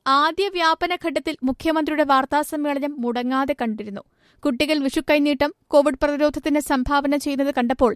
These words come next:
എന്തെങ്കിലും ചെയ്യണമെന്ന് തോന്നി. അങ്ങനെ നാലാടുകളെ വിറ്റു. പന്ത്രണ്ടായിരം രൂപ കിട്ടി. അതിൽ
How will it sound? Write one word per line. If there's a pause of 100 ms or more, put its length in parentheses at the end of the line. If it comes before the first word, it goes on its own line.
എന്തെങ്കിലും
ചെയ്യണമെന്ന്
തോന്നി. (340)
അങ്ങനെ (240)
നാലാടുകളെ
വിറ്റു. (420)
പന്ത്രണ്ടായിരം
രൂപ
കിട്ടി. (360)
അതിൽ